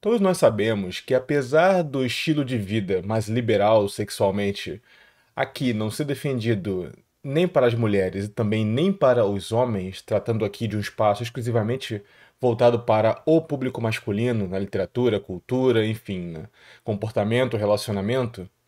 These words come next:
ainda assim, pelos sexos serem diferentes, e aqui nós entendemos sim que são diferentes, não são construções sociais, os sexos a-, se-, têm tendências de comportamento,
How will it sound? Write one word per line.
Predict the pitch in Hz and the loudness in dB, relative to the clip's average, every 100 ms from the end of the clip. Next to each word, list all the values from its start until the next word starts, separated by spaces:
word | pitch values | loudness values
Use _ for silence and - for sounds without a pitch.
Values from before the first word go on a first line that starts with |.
| _ _ _ _ - - | _ _ _ _ -20 -6
ainda | 233 247 202 | 0 2 4
assim, | 160 - 185 | 2 2 2
pelos | 175 170 160 | 2 0 -2
sexos | 214 214 175 | -4 -6 -4
serem | 160 151 | 0 0
diferentes, | 139 123 110 104 131 127 110 92 | 0 -2 0 0 -2 -4 -8 -4
e | 110 | -2
aqui | 101 - 123 | -2 0 0
nós | 117 | 0
entendemos | 117 117 110 104 143 131 117 | 0 0 0 2 0 0 -4
sim | - 156 | -2 -2
que | - | -2
são | 123 | -4
diferentes, | 110 113 104 107 113 - 117 | -4 -4 -4 -2 -4 -6 -6
não | 120 | -6
são | 127 | -4
construções | 131 131 127 123 - 147 156 | -2 -4 -4 -4 -2 -2 -2
sociais, | 127 - 104 104 104 101 - _ _ - | -4 -2 2 4 2 -2 -12 _ _ -8
os | 110 | -2
sexos | 123 - 120 | -2 0 2
a-, | 123 139 - | 2 2 0
se-, | 147 | -4
têm | 120 147 170 | -2 0 0
tendências | 170 165 143 156 202 196 135 | 2 0 0 0 0 -2 -6
de | 151 | -6
comportamento, | 135 117 123 117 101 107 127 117 | -6 -2 -2 -2 -2 -2 -2 -6